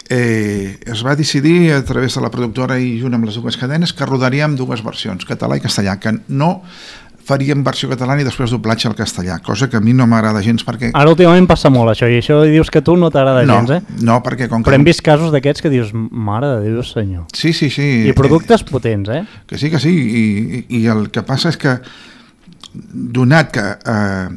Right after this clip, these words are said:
Speaker 1: a la, a Espanya mai es passarà la versió catalana subtitulada, que seria també lo lògic, per altra banda, eh, a mi el doblatge, com que dominem els dos idiomes, no, no em cola mai. És a dir,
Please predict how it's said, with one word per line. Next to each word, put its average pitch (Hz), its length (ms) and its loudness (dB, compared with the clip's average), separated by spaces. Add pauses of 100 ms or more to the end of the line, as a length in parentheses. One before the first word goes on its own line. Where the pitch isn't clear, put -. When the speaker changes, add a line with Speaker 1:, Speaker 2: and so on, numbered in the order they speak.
(340)
Speaker 1:
a 104 120 -10 (120)
la, 104 260 -6
a 104 60 -12
Espanya 139 320 0
mai 123 180 4
es 117 160 -2
passarà 131 340 -2
la 117 120 2
versió 117 160 -2
catalana 117 340 0
subtitulada, 107 580 -2
que 165 80 -2
seria 101 460 -4
també 92 260 -6
lo 80 120 -12
lògic, 95 420 -6
per - 140 -16
altra - 200 -10
banda, 120 280 0 (760)
eh, 104 680 -4 (580)
a 110 60 -8
mi 120 100 0
el 147 80 -2
doblatge, 131 380 -2 (800)
com 117 100 -4
que 117 100 -4
dominem 127 360 2
els 143 80 0
dos 147 160 0
idiomes, 131 360 0
no, 131 100 0
no 120 260 0
em 107 100 -2
cola 104 260 -4
mai. 95 200 -4 (160)
És 110 240 -8
a 107 80 -4
dir, 107 300 -2